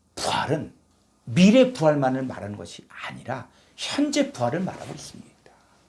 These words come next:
내가 예수님 믿음으로 옛사람이 죽고 새사람으로 거듭나는 것이 바로 현재 부활에 참여한 것입니다.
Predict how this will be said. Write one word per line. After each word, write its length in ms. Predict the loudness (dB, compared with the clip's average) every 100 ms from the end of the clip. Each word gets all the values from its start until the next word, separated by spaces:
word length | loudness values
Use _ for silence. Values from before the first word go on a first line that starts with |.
| _ _ _ _ _ _ _ _ _ _ _ _
내가 260 | 8 10 10
예수님 400 | 8 2 0 0
믿음으로 540 | -2 0 2 0 -4 -2
옛사람이 560 | 0 6 6 6 4
죽고 520 | -2 -8 -6 -4 -4 -12 -12
새사람으로 640 | -4 -4 0 -2 2 2
거듭나는 560 | 4 4 6 6 6 4
것이 280 | -2 -4
바로 260 | -2 4 4 4 -6 -10
현재 520 | -2 0 2 2 2
부활에 520 | -4 -6 2 2 2 -4 _ _ -6
참여한 480 | -2 2 2 2
것입니다. 720 | -2 -8 -10 -14 -20 _ -20